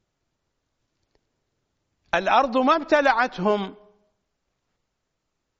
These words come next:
دفعة واحدة، وإنما بنحو تدريجي ستبتلعهم.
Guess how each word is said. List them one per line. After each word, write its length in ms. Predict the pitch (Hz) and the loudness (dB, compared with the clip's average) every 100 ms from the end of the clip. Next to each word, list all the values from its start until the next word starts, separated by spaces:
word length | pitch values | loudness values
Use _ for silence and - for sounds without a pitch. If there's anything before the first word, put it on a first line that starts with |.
| _ _ - | _ _ -16
دفعة 680 | 147 214 - - 196 190 180 | 0 0 2 -2 0 0 0
واحدة، 540 | 170 156 - 131 107 - _ _ | 0 0 -2 -8 -8 -16 _ _
وإنما 480 | - 160 185 196 196 | -8 -2 -2 0 -2
بنحو 680 | 165 180 214 - 208 208 202 - - | 0 -2 -2 -2 0 0 -4 -6 -4
تدريجي 1040 | 170 147 160 156 135 208 214 220 214 175 - _ _ | -2 -2 -2 -2 -2 -2 0 0 0 -4 -12 _ _
ستبتلعهم. 1080 | - 165 180 139 165 151 135 120 110 87 | -4 0 -2 -2 -2 -2 -2 -4 -8 -14